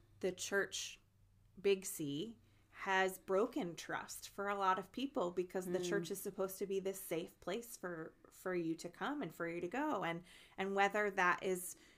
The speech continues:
Speaker 1: came from a, from a leader or from the congregation or from, from the way that scripture or theology was twisted, that this trust was broken and it somehow became less of a safe place. And, and so maybe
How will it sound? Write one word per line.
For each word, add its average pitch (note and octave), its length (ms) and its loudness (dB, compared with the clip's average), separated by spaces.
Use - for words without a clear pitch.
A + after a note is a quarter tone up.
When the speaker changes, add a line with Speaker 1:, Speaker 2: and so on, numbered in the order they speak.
Speaker 1:
came G3 240 2
from F#3 240 2
a, E3 140 2
from F#3+ 180 0
a E3+ 80 4
leader D#4 500 4
or G3 140 4
from E3+ 180 -2
the E3 80 -6
congregation A3 960 0
or F#3 260 0
from, F3+ 500 -2
from F#3 480 0
the F#3 120 2
way F#3 240 6
that F#3 240 -2
scripture G3+ 460 0
or F#3 60 0
theology F#3+ 600 2
was F3 220 2
twisted, F3 640 -2
that E3+ 160 -4
this E3+ 200 -4
trust - 400 -2
was F3 140 -2
broken F#3+ 560 -2
and E3+ 140 -4
it - 140 -10
somehow G3 280 -2
became F#3 420 -2
less E3 260 -4
of D#3+ 80 -10
a D#3 60 -4
safe - 320 -10
place. - 440 -6
And, F3+ 240 -2
and G3+ 160 0
so G3+ 160 4
maybe C#4+ 720 6